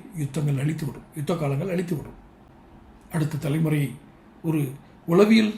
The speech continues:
சிறந்த தலைமுறையாக இருக்க வேண்டுமென்றால்,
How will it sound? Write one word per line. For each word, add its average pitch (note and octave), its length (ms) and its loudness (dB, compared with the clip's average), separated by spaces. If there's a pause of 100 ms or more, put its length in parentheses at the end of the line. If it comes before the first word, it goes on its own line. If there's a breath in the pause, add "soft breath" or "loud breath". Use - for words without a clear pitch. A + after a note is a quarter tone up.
(160)
சிறந்த E3 640 0 (120)
தலைமுறையாக D#3+ 540 2
இருக்க D3 180 0
வேண்டுமென்றால், D3 540 0